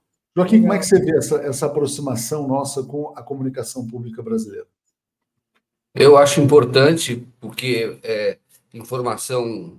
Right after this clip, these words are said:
Speaker 2: de, de qualidade, necessária, utilidade pública, isso aca-, esse, você acabou de most-, da-, dar um exemplo,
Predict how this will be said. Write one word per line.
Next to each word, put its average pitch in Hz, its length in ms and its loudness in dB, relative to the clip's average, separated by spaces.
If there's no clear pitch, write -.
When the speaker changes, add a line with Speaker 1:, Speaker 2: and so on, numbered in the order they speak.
Speaker 2:
de, 104 380 -18
de 101 160 -20
qualidade, 110 960 -6
necessária, 123 840 -8
utilidade 123 540 -12
pública, 131 640 -10
isso - 160 -20
aca-, - 260 -10
esse, 107 280 -14
você 98 240 -18
acabou 101 280 -12
de 127 60 -12
most-, 131 340 -14
da-, 190 160 -8
dar - 140 -4
um 147 100 -4
exemplo, 143 460 -6